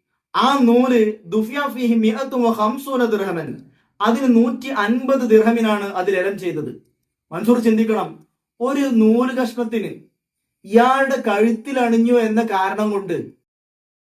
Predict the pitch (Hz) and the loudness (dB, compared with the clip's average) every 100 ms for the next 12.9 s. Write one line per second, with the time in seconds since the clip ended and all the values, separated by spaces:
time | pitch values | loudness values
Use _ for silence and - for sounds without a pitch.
0 | _ _ _ 170 196 254 277 - 269 262 | _ _ _ 0 4 4 2 -4 -6 -2
1 | 202 214 247 233 240 233 202 196 208 214 | 0 2 2 4 2 2 0 0 0 -2
2 | 190 185 175 180 160 143 117 _ _ _ | -2 -4 -6 -6 -6 -8 -12 _ _ _
3 | _ _ _ _ _ _ _ - 233 226 | _ _ _ _ _ _ _ 4 4 4
4 | 208 214 240 247 226 226 220 220 214 214 | 2 2 4 4 0 -2 -2 -2 0 -2
5 | 233 233 190 196 214 233 220 190 185 196 | -2 -4 -4 -2 2 2 2 -2 -2 -4
6 | 160 - _ _ _ 156 180 233 233 220 | -6 -14 _ _ _ -14 -4 0 2 2
7 | 208 226 220 214 214 214 180 143 - _ | 2 2 0 0 -2 -2 -4 -12 -16 _
8 | _ - 233 277 277 247 196 226 247 247 | _ -6 -2 -2 0 2 2 0 0 2
9 | 247 226 214 - 214 214 240 240 208 196 | 4 2 -2 -8 -4 -2 0 0 0 -2
10 | 185 175 180 170 156 156 _ _ _ _ | -4 -6 -4 -4 -6 -12 _ _ _ _
11 | - 175 220 214 196 180 190 170 170 165 | -14 4 4 6 2 0 0 -2 -4 -6
12 | - _ _ - 226 254 320 196 | -14 _ _ 4 6 6 2 -2